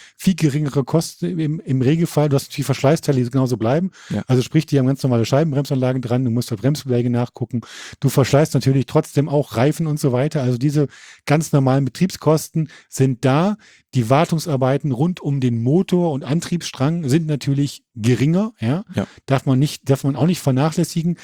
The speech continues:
Speaker 1: Wie weit das natürlich dann, ähm, die Hersteller an den Kunden weitergeben, da, das muss man im Einzelfall gucken, weil man muss natürlich auch gucken oder auch berücksichtigen, dass bei vielen E-Fahrzeugen ist es so, dass nicht jeder dran schrauben darf,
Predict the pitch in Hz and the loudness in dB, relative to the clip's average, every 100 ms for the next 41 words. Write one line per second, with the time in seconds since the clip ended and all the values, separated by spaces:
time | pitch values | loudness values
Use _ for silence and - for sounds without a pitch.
0 | - - _ 151 165 139 165 170 - 151 | -16 -20 _ 0 2 2 2 0 2 0
1 | 135 156 156 - 147 156 160 - - 131 | 2 2 0 0 0 0 -2 -8 -2 2
2 | 127 123 123 113 - _ - _ - 143 | 2 2 -2 -6 -12 _ -20 _ 0 2
3 | 117 147 160 156 147 147 143 139 _ _ | 4 2 2 0 2 2 0 -2 _ _
4 | 143 160 156 151 139 120 135 170 165 139 | 0 0 0 0 0 0 0 0 -2 0
5 | 147 147 - - - _ - 147 143 - | 0 -2 -6 -14 -20 _ -2 0 -2 -8
6 | _ _ _ _ _ 151 127 160 147 139 | _ _ _ _ _ 0 2 2 2 0
7 | 135 139 135 139 - 123 - - 117 110 | 0 0 0 0 -2 0 0 -2 0 2
8 | 127 139 139 123 165 160 - 185 - 180 | 2 0 -4 -6 -2 -2 0 -4 -2 -4
9 | - - - _ 117 127 139 - 135 185 | -6 -20 -20 _ -2 0 0 2 0 2
10 | 165 - 160 147 127 127 - 175 170 - | -2 0 0 0 0 -2 0 0 0 0
11 | 160 156 - 147 147 127 123 147 135 - | 0 0 0 0 0 -4 -2 -2 0 0
12 | 127 147 139 120 - 117 120 117 127 180 | 0 2 2 -2 -2 -2 0 0 0 -2